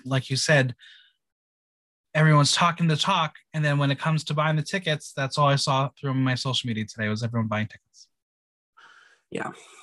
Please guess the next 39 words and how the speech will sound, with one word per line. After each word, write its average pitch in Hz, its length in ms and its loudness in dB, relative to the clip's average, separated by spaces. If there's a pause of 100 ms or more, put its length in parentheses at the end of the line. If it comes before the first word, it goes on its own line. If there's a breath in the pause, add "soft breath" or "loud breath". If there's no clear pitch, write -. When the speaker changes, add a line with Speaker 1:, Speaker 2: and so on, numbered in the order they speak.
(1400 loud breath)
Speaker 1:
And 226 140 6
I'm 220 240 6
probably 196 400 4
myself 190 420 4
included 214 300 2
'cause 151 100 4
I 156 120 4
wanna 170 180 2
see 180 140 -2
Six 165 320 -2
really 185 120 2
badly. 202 340 -2
So 143 360 -2 (400 soft breath)
it, 170 200 -4
it's 170 200 0
definitely 170 400 4
Speaker 2:
But - 60 -6
Speaker 1:
catch 151 260 0
twenty-two. 135 480 -2 (560)
Speaker 2:
it, 151 300 6 (680)
uh, 131 340 4 (460)
a 147 80 -2
great, 139 680 2 (840)
the, 170 140 2 (160)
the 160 100 2
cur-, 175 240 0
the 156 120 0
Broadway 180 280 6
cast 156 260 -2
of 139 80 -14
Six 131 200 -8
is 139 60 -10
actually 131 300 -6
well 127 500 2
Speaker 1:
Yes. - 160 -4
Speaker 2:
diverse, 110 280 -4 (600)
you 127 80 -6
Speaker 1:
Yeah. 127 120 2
Speaker 2:
know, 135 180 0